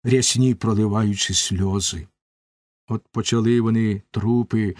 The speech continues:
убитих виносити спершу, і під ворітьми складать в обгороженім міцно подвір'ї,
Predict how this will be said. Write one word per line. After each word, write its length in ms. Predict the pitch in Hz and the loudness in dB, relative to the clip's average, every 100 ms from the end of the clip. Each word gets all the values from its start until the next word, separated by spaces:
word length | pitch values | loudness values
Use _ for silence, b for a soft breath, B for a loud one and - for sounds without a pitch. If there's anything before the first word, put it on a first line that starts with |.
| B B B _ _ | B B B _ _
убитих 640 | 120 101 113 92 104 - - | 0 2 0 0 -6 -8 -6
виносити 580 | 104 92 98 101 95 | -4 -2 -4 -6 -6
спершу, 640 | 95 - 101 101 - 90 90 - _ _ _ | -6 -6 -6 -6 -6 -8 -10 -14 _ _ _
і 100 | - | -4
під 200 | - 117 | 0 2
ворітьми 720 | 107 127 127 113 - 110 95 | 2 2 2 0 -2 0 -2
складать 880 | 104 - - 110 110 117 110 - - - | -4 -6 -2 -2 0 0 0 -4 -14 -2
в 80 | 120 | 0
обгороженім 720 | 107 101 123 127 113 120 117 | 2 2 2 2 2 2 2
міцно 400 | 113 120 - 117 | 2 0 -2 -2
подвір'ї, 800 | 113 110 107 123 117 113 110 | 0 0 2 2 2 0 0